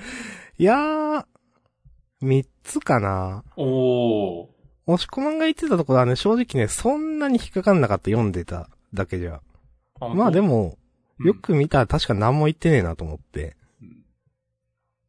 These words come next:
Speaker 1: これはひなちゃん優しすぎるなと確かにね、思いました。
Speaker 2: これひなちゃんがさ、
Speaker 1: うん。
Speaker 2: 心からこういう感じなのか、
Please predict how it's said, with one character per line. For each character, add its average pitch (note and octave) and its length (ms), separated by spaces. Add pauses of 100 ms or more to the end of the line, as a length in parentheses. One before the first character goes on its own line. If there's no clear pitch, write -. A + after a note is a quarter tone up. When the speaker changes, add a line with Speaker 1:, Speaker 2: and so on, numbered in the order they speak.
(100)
Speaker 1:
こ D3 100
れ D#3 40
は F3 40
ひ G3 140
な F#3 120
ち - 80
ゃ - 40
ん - 20
優 G2+ 120
し A#2+ 200
す - 140
ぎ B2+ 80
る G2+ 100
な F2+ 140
と - 100
確 - 220
か E2+ 100
に D#2+ 60
ね、 D#2+ 80
思 D#2+ 200
い E2 60
ま - 160
し - 140
た。 - 160 (1500)
Speaker 2:
こ C#3 160
れ D3 60
ひ D#4 140
な G4 180
ち G3+ 120
ゃ D3 60
ん A2+ 540
が A2 180
さ、 G#2+ 540 (520)
Speaker 1:
う G#2+ 120
ん。 F2+ 140
Speaker 2:
心 D4+ 460
か F#3+ 120
ら C3+ 100
こ D#3 240
う D#3+ 60
い E3+ 140
う E3+ 60
感 F3+ 300
じ F#3 120
な G3 100
の B2 200
か、 G2+ 480